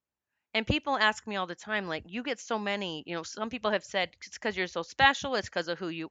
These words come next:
are, it's 'cause of what you do." And I say, "No, it isn't. It's because I believe."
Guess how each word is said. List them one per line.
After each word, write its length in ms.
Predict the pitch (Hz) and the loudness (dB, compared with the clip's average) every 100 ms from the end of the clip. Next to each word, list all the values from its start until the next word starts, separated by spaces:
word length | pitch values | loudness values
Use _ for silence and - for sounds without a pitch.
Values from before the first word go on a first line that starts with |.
| - | 4
are, 340 | 254 254 254 | 6 6 6
it's 160 | 170 - | 4 0
'cause 200 | 185 175 | -4 -2
of 120 | 160 | -4
what 140 | 175 | -6
you 120 | 170 | -6
do." 380 | 160 214 247 269 | -4 0 2 2
And 100 | 226 | 2
I 80 | 185 | 0
say, 380 | 180 196 175 165 - _ _ _ | 0 0 0 -2 -14 _ _ _
"No, 300 | 170 180 202 | -2 0 2
it 80 | 214 | 0
isn't. 380 | 147 202 247 - | -2 -4 -8 -12
It's 140 | - | -14
because 340 | - - 175 165 | -14 -4 -4 -4
I 120 | 156 | -8
believe." 440 | 147 147 202 160 | -10 -10 -10 6